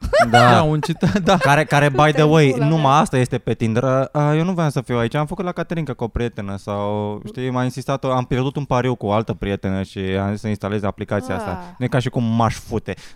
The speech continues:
Speaker 1: De
Speaker 2: Nu
Speaker 1: ce,
Speaker 2: prea
Speaker 1: de ce?
Speaker 2: intru aici, caută-mă pe Instagram. Marș la pulă. Caută-mă
Speaker 1: Ia.
Speaker 2: pe Instagram, să-ți facem follower ție, să-ți facem trafic.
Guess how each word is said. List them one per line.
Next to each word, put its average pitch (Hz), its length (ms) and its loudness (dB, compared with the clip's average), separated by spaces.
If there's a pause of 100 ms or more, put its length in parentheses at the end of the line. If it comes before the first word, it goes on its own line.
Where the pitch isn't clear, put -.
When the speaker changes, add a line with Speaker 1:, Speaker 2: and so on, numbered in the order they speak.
(180)
Speaker 1:
De - 100 -2
Speaker 2:
Nu 147 80 0
Speaker 1:
ce, 214 120 4
Speaker 2:
prea 202 180 2
Speaker 1:
de 180 120 6
ce? 151 80 4
Speaker 2:
intru 139 220 2
aici, 120 260 2
caută-mă 147 520 2
pe - 120 -4
Instagram. 107 640 -6 (320)
Marș 226 520 0
la 180 180 -2
pulă. 160 420 -14 (600)
Caută-mă 151 360 -6
Speaker 1:
Ia. 98 200 0
Speaker 2:
pe 147 60 -2
Instagram, 143 340 -4
să-ți 120 220 -10
facem 147 380 -8
follower 123 480 0
ție, 117 280 -12
să-ți 117 200 -14
facem 139 320 -4
trafic. 127 440 -12